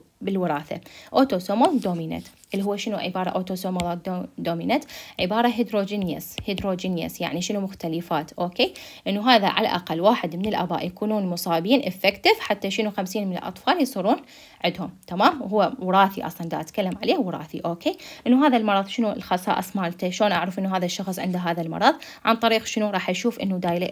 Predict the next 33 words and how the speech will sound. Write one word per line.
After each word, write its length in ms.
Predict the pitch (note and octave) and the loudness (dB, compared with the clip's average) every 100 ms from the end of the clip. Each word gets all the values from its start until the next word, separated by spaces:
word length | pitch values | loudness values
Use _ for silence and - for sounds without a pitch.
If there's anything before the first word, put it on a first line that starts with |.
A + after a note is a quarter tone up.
| - | -8
بالمايكروفاسكولار 1000 | F3+ F#3 A#3 D4+ G#3+ F#3+ G3 F#3+ F#3 F3 | -8 -2 2 2 0 -2 -4 -4 -2 -2
سويلينج 420 | F3+ E3+ E3 E3+ - | -2 -6 -6 -6 -6
إنه 140 | F3 | -4
الأوعية 420 | E3 - B3 B3 G#3+ | -4 0 2 2 2
الدموية 420 | F3+ F3+ F#3+ F#3 | 0 -2 0 -2
الصغيرة 400 | F3+ E3+ E3 F#3+ | -2 -4 -2 -2
راح 140 | G3 | -4
يصير 220 | F#3 B3+ | -4 -2
بيها 220 | B3+ A#3+ A3+ | 0 0 0
توسع 400 | F#3 G#3+ A#3 A3+ | -2 -2 0 -2
وانتخ-، 600 | G#3 F#3+ D#3+ - - - | -2 -6 -10 -10 -12 -10
انتفاخ، 480 | F#3 F3+ E3+ F3 - - - - - | -8 -2 0 0 -2 -18 -20 -20 -4
تمام؟ 300 | F#3 F3 E4 - - - - | -2 2 0 -2 -20 -6 0
تمام. 280 | F#3 D#3+ - - _ - - - _ _ _ _ _ - G#3 | 2 0 -4 -18 _ -20 -20 -20 _ _ _ _ _ -2 0
وقد 300 | G#3 B3 B3 | 4 2 2
أشوف 380 | A#3 B3+ B3 | 0 0 2
هذه 300 | A#3+ G#3+ G#3+ - _ - | 2 2 0 -10 _ -4
راح 140 | G#3+ | -4
تتطور 420 | - G#3 A#3 G#3 G3 | -2 0 4 6 4
بالسكين 460 | F#3+ G3 - G#3 | 0 -4 -4 -2
والميوكوزا 640 | F#3 F3 F3+ F3+ A#3+ C4+ | -2 -2 -4 0 2 4
وميبي 560 | C4 A3 A3 G#3+ G#3 G#3 | 4 4 0 -4 -4 -4
بالانترنال 720 | - G3 F3+ F#3+ G3+ C#4 F#4+ | -2 -2 -2 -4 0 0 0
أورجن. 480 | - E3+ E3+ F3 F3+ F#3 _ _ - - | -2 -6 -8 -8 -8 -10 _ _ -14 -6
أوكي، 280 | G3 G3 F#4+ | -4 -2 -4
أوكي، 260 | E3+ - F#3 | -4 -6 -6
هاي 160 | F#3 | -4
نسيت 360 | F3+ F3+ F#3+ F#3 | -4 -4 -6 -4
ترى 120 | D#3+ | -4
أحكيها، 540 | - - - F3 F3 | -6 -10 -10 -8 -6
هسه 160 | F3+ F3+ | -8 -8
رجعت 380 | E3 E3 - F3+ | -8 -8 -10 -10
لها. 200 | E3+ | -10